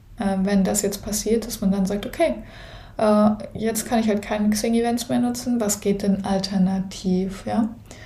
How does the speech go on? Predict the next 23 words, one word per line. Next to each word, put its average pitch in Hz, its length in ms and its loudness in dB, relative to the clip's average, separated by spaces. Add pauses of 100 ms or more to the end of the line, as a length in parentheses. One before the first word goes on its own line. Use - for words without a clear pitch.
(480)
Äh, 196 240 -2
und 202 240 6
sich 208 160 2
solche 196 280 8
Überlegungen 214 720 6
auch - 380 0
vorher 240 480 6
zu - 160 0
machen, 185 320 2
also 190 300 0
auch - 420 -2
wenn 202 160 0
ich 196 100 0
jetzt 208 140 -2
sag, 196 180 -4
„Okay, 233 380 2 (340)
ich 208 140 0
starte 214 320 2
jetzt 208 240 2
mit 208 140 2
LinkedIn.“ 202 560 4 (140)
Wenn 202 260 6
es 208 440 2